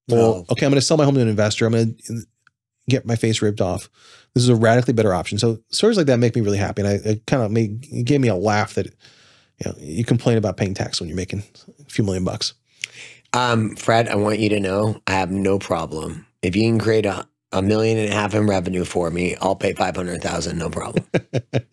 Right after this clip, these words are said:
Speaker 2: No, I'm serious.
Speaker 1: Buy
Speaker 2: I'm
Speaker 1: me the
Speaker 2: not,
Speaker 1: house.
Speaker 2: I'm
Speaker 1: Let's
Speaker 2: not
Speaker 1: do it.
Speaker 2: joking. Why are you laughing? I'm totally serious. <laughs> I'm in. Anybody else in? Drop a comment, please. Um, that's such a cool, cool story. Did you actually talk to, you talked to them yourself?
Speaker 1: Mm-hmm.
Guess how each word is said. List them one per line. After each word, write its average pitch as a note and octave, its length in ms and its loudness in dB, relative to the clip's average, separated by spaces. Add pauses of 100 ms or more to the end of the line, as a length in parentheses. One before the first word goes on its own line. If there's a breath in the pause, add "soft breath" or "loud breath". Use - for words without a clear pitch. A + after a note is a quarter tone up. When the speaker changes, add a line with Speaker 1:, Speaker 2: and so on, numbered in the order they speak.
Speaker 2:
No, G#3+ 140 4
I'm A#2 160 0
serious. A#2+ 480 -2
Speaker 1:
Buy G2+ 140 -2
Speaker 2:
I'm B2 80 4
Speaker 1:
me C3+ 40 4
the C#3 60 4
Speaker 2:
not, C#3+ 80 2
Speaker 1:
house. D#3 140 -4
Speaker 2:
I'm G#2 60 0
Speaker 1:
Let's G#2 160 2
Speaker 2:
not D3 80 8
Speaker 1:
do F#3 40 6
it. - 80 2
Speaker 2:
joking. F2+ 240 -6
Why G#2+ 160 4
are G#2 60 2
you G#2 60 2
laughing? G2+ 440 -2
I'm F2 160 -4
totally - 320 -4
serious. A#2+ 520 0
<laughs> B2 80 0
I'm C#3 120 4
in. B2 320 0 (320 loud breath)
Anybody D3 280 4
else C3+ 220 4
in? D#3 340 4 (100)
Drop C#3+ 240 2
a D3 80 2
comment, C3+ 400 0
please. B2 360 2 (440 loud breath)
Um, C3+ 340 2 (280 loud breath)
that's - 180 2
such G#3+ 120 6
a G#3 80 4
cool, G#3+ 380 6 (240)
cool G3 200 6
story. G3+ 300 6
Did C#3 180 4
you F#3 100 6
actually G3+ 280 4
talk C3+ 260 2
to, F3+ 160 2
you D#3 220 4
talked F#3 220 2
to F3+ 40 0
them F#3 160 4
yourself? G#3 400 4
Speaker 1:
Mm-hmm. E3+ 100 0